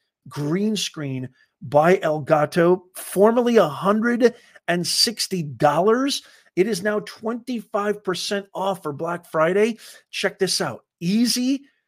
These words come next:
You just open the hatch and bada boom, bada bing, you lift the green screen and you, ladies and gentlemen, are in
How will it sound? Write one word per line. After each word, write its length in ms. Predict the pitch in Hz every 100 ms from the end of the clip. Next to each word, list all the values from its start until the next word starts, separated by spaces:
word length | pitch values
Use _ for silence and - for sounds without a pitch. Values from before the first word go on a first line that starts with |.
| _ _
You 140 | - 139
just 200 | 151 - -
open 320 | 190 208 233
the 140 | 226
hatch 540 | 202 220 240 285 - - _ _ -
and 180 | 135
bada 300 | 131 139 139
boom, 420 | 131 175 202 208 208
bada 320 | 143 151 151 147
bing, 300 | 139 165 160
you 140 | 131
lift 440 | 127 131 175 175
the 100 | -
green 340 | 135 135 147 180
screen 480 | - 202 202 214 208 - _ -
and 200 | 147 127
you, 320 | 120 151 208
ladies 320 | 208 214 196
and 100 | 202
gentlemen, 440 | 170 180 202 220 - _ _ -
are 420 | 147 170 175 175 _ _
in 360 | 143 131 131